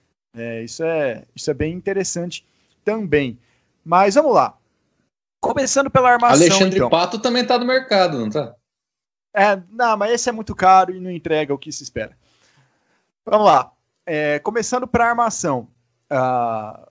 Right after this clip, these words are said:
Speaker 1: o time tá com o Augusto Cabral, que renovou, né? O Murilo, que é ainda bem jovem também, mas trouxe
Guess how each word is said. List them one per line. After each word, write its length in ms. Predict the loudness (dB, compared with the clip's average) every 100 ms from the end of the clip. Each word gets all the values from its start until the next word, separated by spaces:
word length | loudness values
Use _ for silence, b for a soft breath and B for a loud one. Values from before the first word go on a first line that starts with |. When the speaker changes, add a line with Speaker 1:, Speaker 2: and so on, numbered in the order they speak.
| -16
Speaker 1:
o 100 | -10
time 300 | -8 -8 -2
tá 120 | -2
com 120 | 0
o 20 |
Augusto 300 | 0 -2 -4
Cabral, 360 | -2 2 2 2
que 140 | 0
renovou, 500 | -8 -8 -6 -2 0
né? 80 | 0
O 80 | -2
Murilo, 480 | -2 -4 -2 -2 -2
que 180 | 0 -2
é 140 | 0
ainda 580 | 2 0 0 0 0 -2 _ _ _
bem 340 | -4 -2 -2
jovem 360 | 0 0 -2 -6
também, 420 | -8 -6 -6 -8 _ _ _ _ _ _
mas 280 | 0 0 0
trouxe 500 | 2 2 2 0 -8